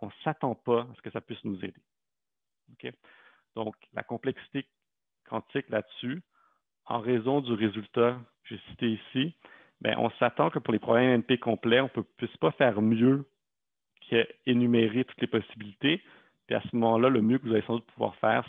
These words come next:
c'est racine de deux puissance n, qui reste quand même quelque chose d'exponentiel.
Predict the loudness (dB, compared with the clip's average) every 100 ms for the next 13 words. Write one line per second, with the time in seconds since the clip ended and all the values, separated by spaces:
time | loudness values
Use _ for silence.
0 | -4 -4 -4 -8 _ _ _ _ _ _
1 | _ _ -6 -2 -2 0 0 -2 -4 -6
2 | -6 -8 -8 -6 -6 -8 -14 _ _ _
3 | _ _ -6 0 0 0 0 2 2 -2
4 | -4 -4 -4 -4 -8 -12 -12 -16 -20